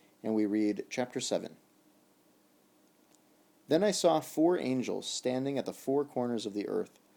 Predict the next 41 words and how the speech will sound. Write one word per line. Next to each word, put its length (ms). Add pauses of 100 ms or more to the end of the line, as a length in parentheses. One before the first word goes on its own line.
(120)
holding 340
back 300
the 80
four 300
winds 340
from 180
blowing 380
upon 260
the 120
earth. 320 (600)
Not 200
a 40
leaf 300
rustled 400
in 80
the 80
trees, 560
and 100
the 60
sea 260
became 340
as 100
smooth 480
as 120
glass. 640 (720)
And 120
I 40
saw 240
another 280
angel 360
coming 300
from 140
the 200
east, 260 (300)
carrying 500
the 80
seal 400
of 120
the 60
living 300
God. 360